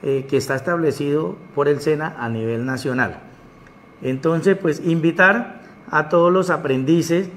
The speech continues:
que en su debido momento se retiraron o cancelaron para que realicen el paso a paso. Me voy a permitir prácticamente a, a leer, digamos, como el paso a paso. El primero,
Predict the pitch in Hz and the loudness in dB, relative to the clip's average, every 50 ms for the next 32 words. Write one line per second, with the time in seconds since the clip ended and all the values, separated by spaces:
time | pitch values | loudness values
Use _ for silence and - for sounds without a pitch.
0 | - - - - 151 147 123 139 135 127 127 135 143 160 180 180 170 160 160 156 | -18 -10 -6 -4 -4 -2 0 2 2 2 4 2 2 0 0 0 -2 -2 -2 -2
1 | 156 156 156 185 175 - - 170 165 175 214 247 226 180 139 139 135 131 139 143 | -2 -4 -4 -6 -4 -2 0 2 2 2 0 -4 -6 -2 0 0 0 0 0 0
2 | 143 143 151 165 165 165 160 131 120 123 127 127 131 175 170 185 175 202 196 196 | 2 2 2 2 2 0 -2 -4 -4 -4 -4 -4 -2 -2 -4 -2 2 2 4 4
3 | 202 196 180 170 175 185 202 196 - - - - - - - - 156 151 151 151 | 4 4 2 2 0 -2 -4 -6 -10 -14 -20 -20 -20 -18 -6 0 2 2 4 2
4 | 147 151 - 190 196 208 220 196 - - - - - - - 139 139 147 151 139 | 2 2 4 4 4 4 2 0 -6 -12 -18 -20 -20 -14 -6 -2 0 2 2 2
5 | 143 156 147 123 160 170 170 170 202 - - 160 139 135 135 - 135 123 117 139 | 2 0 0 0 0 0 0 0 -2 -4 -2 0 0 0 0 0 -2 -2 0 -2
6 | 127 156 180 170 135 117 107 107 - - 120 123 135 156 170 180 196 196 175 185 | 0 2 2 2 2 0 -4 -8 -8 -6 -4 -2 0 0 0 0 -2 -2 -2 -2
7 | 185 170 180 185 190 208 220 - - - - - - - - - 143 147 151 165 | -2 -2 0 0 0 0 -2 -4 -12 -16 -20 -20 -18 -12 -6 -4 -4 -2 0 -2
8 | 165 180 143 131 127 131 135 139 135 147 160 160 165 185 - - 131 120 120 117 | -2 0 -2 -2 -2 -2 -2 -2 -2 0 2 2 0 0 -4 -4 -4 -2 -2 -2
9 | 117 120 - 131 123 123 123 123 123 127 131 139 143 160 165 - - - - - | -4 -4 -4 -2 -2 0 2 2 4 4 4 4 4 2 0 -4 -10 -18 -20 -18
10 | - - 147 151 147 151 147 151 156 160 147 - - 143 131 131 123 120 123 - | -6 -4 -2 0 2 2 2 2 0 -2 -2 -4 -4 -4 -4 -2 -2 -2 -2 -2
11 | 139 127 127 123 127 120 117 135 123 131 135 123 110 123 110 107 110 - 135 139 | -2 -2 -2 -2 -2 -2 -2 -2 -2 0 0 0 0 -2 -4 -4 -4 -2 -2 0
12 | 147 175 185 190 233 269 | 2 2 2 2 2 0